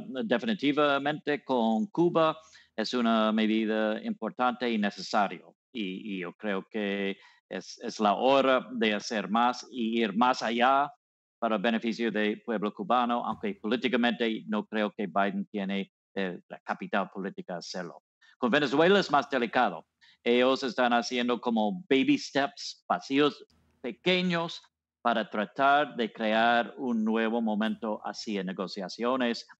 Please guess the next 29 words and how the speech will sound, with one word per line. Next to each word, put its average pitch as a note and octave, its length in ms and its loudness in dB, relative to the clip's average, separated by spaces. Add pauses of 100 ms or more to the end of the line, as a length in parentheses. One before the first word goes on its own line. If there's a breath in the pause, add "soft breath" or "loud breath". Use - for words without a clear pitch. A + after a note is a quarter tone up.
(220)
Yo A#2+ 140 2
veo B2 260 4
eso A#2 300 -2
como G#2 380 -2 (260 loud breath)
con G#2+ 260 0
menos C3 380 2
probabilidad A2 560 0
de G2+ 120 -2 (100)
éxito, C#3+ 540 -6 (360 soft breath)
pero A2 420 2
es A2+ 300 -2
un A2+ 220 -2
esfuerzo B2 640 -4
que G#2+ 300 -8
con C3+ 400 0
la, B2+ 200 2
el A2+ 100 2
apoyo C3+ 360 0
de A2 160 0
algunos F3+ 420 2
de D#3+ 100 2
la D3 100 2
oposición, C#3+ 640 -4
si - 180 -6
no A2 400 2 (240)
completamente A#2 600 -4
la C#3 100 0
oposición B2 540 -6
venezolana A2+ 640 -4